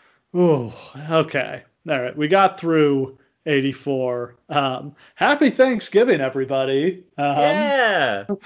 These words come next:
Speaker 1: hope you're celebrating, uh, safely and responsibly. Um, next time, which will be tomorrow, I guess, we'll be dropping Starrcade, uh, eighty-five. Much better Starrcade with, uh, Flair Dusty round two.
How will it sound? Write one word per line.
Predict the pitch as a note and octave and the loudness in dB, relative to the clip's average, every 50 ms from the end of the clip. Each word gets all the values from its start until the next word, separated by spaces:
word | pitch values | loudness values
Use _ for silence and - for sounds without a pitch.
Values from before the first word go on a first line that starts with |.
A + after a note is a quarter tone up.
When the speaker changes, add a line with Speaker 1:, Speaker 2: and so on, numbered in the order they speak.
| - - _ | -18 -6 _
Speaker 1:
hope | - A#3 C4 - | 4 4 6 6
you're | B3 G3+ | 2 -2
celebrating, | - - A#3 A#3 A#3+ A3 F#3+ E3 F#3 F3 E3+ E3+ E3 D#3 D#3 D3+ D3+ D3+ D3+ C3+ - - | 2 4 4 4 6 4 4 6 6 6 8 6 6 6 4 4 2 0 -6 -8 -8 -6
uh, | C#3+ C#3 C3+ C3+ | -4 -4 -4 -4
safely | C3 - - - F#3+ F#3 F3+ E3+ E3+ E3+ E3 D#3 D#3 D3+ D3+ D3 C#3+ C#3 C#3 C#3+ - - | -6 -8 -2 2 2 4 4 2 0 -2 0 2 4 6 6 4 4 2 -2 -6 -12 -12
and | D#3 C#3+ C#3 | -10 -8 -8
responsibly. | C3+ B2+ - - D#3 C#3+ C#3 C3+ C3 C3 - B2+ C3 C3+ B2+ B2 B2+ C3 C3 A#2+ - - | -8 -8 -4 -2 0 0 0 -2 -6 -8 -12 -10 -8 -8 -6 -6 -6 -8 -8 -10 -12 -10
Um, | - - D#3 D#3+ D#3+ D3 E3+ G3 A3 A3 - _ - - - - - - - _ _ - | -8 -2 -2 0 0 0 0 -2 -4 -6 -6 _ -20 -20 -20 -20 -20 -20 -20 _ _ -18
next | D#3+ - - - - - F#3+ A#3+ D4 D4 D4 - - | -16 -16 -16 -18 -20 -4 0 0 0 2 0 -4 0
time, | - F3 D#3+ D3+ C#3 C#3 C#3+ D#3 F#3 F3+ - - | 2 2 2 2 0 0 -2 -4 -6 -10 -12 -12
which | D#3 D3 - D3+ | -12 -10 -8 -8
will | C3+ | -2
be | D#3 E3 D#3 | -2 -2 -2
tomorrow, | D#3+ - C#3 D3 D#3+ E3+ D#3 C3+ B2 B2 D3 D3 | -2 -6 -2 0 0 2 2 0 -2 -6 -8 -10
I | C3 B2 | -10 -10
guess, | - B2 D3 D3 C#3+ C#3+ - - - - | -10 -12 -12 -12 -12 -12 -12 -14 -14 -10
we'll | C#3+ C3+ | -10 -8
be | B2 C3+ | -8 -8
dropping | C3+ - D#3 C#3+ C#3+ C#3+ C#3+ D3 C#3 C3+ | -4 0 2 2 2 2 2 0 -4 -4
Starrcade, | C3 - - F3 D#3+ D#3 D3+ - - D#3 D3 C#3 C3+ C3+ C3 C3 - - - | -8 -4 0 2 2 2 0 0 0 0 0 2 0 0 -2 -4 -10 -12 -8
uh, | C#3+ C3+ B2 A#2+ - - - | -6 -6 -6 -6 -8 -6 2
eighty-five. | F#3 F#3+ F#3 F3 D#3 D3 - - C#3+ C3 B2+ B2 B2+ B2 B2 B2+ - - _ _ _ _ _ _ _ _ - C#3 | 4 4 4 4 0 -4 -6 -6 -4 -4 -4 -4 -4 -6 -6 -10 -12 -16 _ _ _ _ _ _ _ _ -20 -12
Much | B2+ D3+ G3+ A#3 G#3+ - - - | -2 0 2 2 2 -2 -2 0
better | F3+ D#3+ D3 C#3+ C#3 C3+ C3+ | 2 2 2 2 0 -2 -4
Starrcade | C3 - - - D#3 C3+ C3 B2+ B2+ - - D3 C3 B2 B2 B2 B2+ B2+ B2+ B2+ _ | -6 -8 -6 -4 -4 -2 -2 -4 -6 -6 -6 -8 -6 -6 -6 -6 -6 -8 -8 -10 _
with, | C#3 C3+ C3 - - | -6 -6 -6 -4 -4
uh, | C3+ C3 C3 B2+ | -2 -2 -2 -6
Flair | - - - G3 G#3 G3+ F#3 E3 | -6 -2 2 2 4 4 4 2
Dusty | D3+ - D#3 D3+ D3 D3 - - D3+ C#3+ | 0 0 0 0 -2 -4 -4 -4 -4 -4
round | C3 C3+ C#3+ C#3 C#3 C#3 C3+ C3 B2+ | -2 -2 -2 -2 -2 -4 -6 -8 -10
two. | - - C#3+ C#3 C3+ B2+ B2+ C3 C3 C3 C3 | -6 -2 0 0 2 0 0 -2 -4 -4 -6